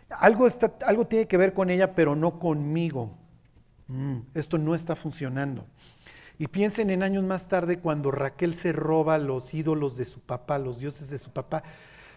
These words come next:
<clears throat> Dentro de los objetivos obviamente está clavarle un cuchillo al papá, al, al cual ella odia profundamente.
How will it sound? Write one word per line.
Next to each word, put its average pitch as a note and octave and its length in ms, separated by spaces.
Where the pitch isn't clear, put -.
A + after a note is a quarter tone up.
<clears throat> C4 920
Dentro A#3 300
de A3+ 60
los A3+ 160
objetivos A#3 480
obviamente C4 360
está A3 560
clavarle G#3+ 600
un G#3 200
cuchillo F3 520
al E3 100
papá, D#3+ 320
al, E3 140
al D3+ 340
cual F3 260
ella E3 260
odia E3+ 420
profundamente. D#3 920